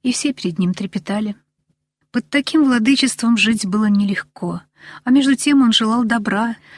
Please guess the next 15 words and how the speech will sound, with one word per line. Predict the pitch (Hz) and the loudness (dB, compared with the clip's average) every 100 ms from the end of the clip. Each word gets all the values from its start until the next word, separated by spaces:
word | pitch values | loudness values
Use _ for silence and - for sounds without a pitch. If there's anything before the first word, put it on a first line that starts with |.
| - | -8
хотел | - 247 277 | -4 0 2
видеть | 254 247 247 233 | 2 2 2 0
людей | 220 196 233 233 | -2 0 0 0
счастливыми, | - - 247 - 208 226 254 208 175 170 - _ _ | 0 0 0 -2 0 2 2 0 -2 -4 -10 _ _
и | 240 | -4
что | 220 - 196 | -4 -2 0
мог, | 196 254 269 - _ _ _ | 2 2 0 -8 _ _ _
конечно, | - 240 262 - 240 | -2 2 2 2 -2
в | |
пределах | - 226 247 240 - | -2 -2 0 -2 0
не | 233 | 2
нашего, | 254 302 - 185 170 180 _ _ | 4 4 2 -2 -4 -6 _ _
а | 190 | -10
современного | - 196 214 269 294 190 170 | -6 -2 2 4 4 2 -2
понимания, | 160 180 170 170 165 160 | -4 -2 -2 -4 -6 -8